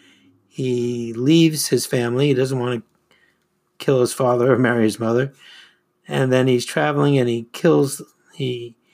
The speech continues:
he meets someone traveling. They get into an argument. He kills him. Then he goes to a, uh, a, a city where the queen has lost her king. And if you solve this, this puzzle, you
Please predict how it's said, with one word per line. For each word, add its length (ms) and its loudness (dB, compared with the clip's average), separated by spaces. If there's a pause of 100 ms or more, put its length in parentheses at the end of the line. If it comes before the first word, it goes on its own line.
(240)
he 160 -2
meets 260 2
someone 800 0
traveling. 480 0
They 100 0
get 100 0
into 180 -6
an 80 -2
argument. 380 0
He 100 -4
kills 320 -2
him. 280 -2 (600)
Then 120 -2
he 60 2
goes 420 4
to 220 4
a, 320 4 (920)
uh, 560 -14 (260)
a, 160 -20 (160)
a 140 -16
city 500 0
where 460 0 (840)
the 160 -4
queen 320 0
has 160 -2
lost 340 0
her 120 0
king. 380 -2
And 100 0
if 120 -8
you 200 -4
solve 520 -2
this, 360 -6
this 300 -10
puzzle, 560 -4
you 240 -6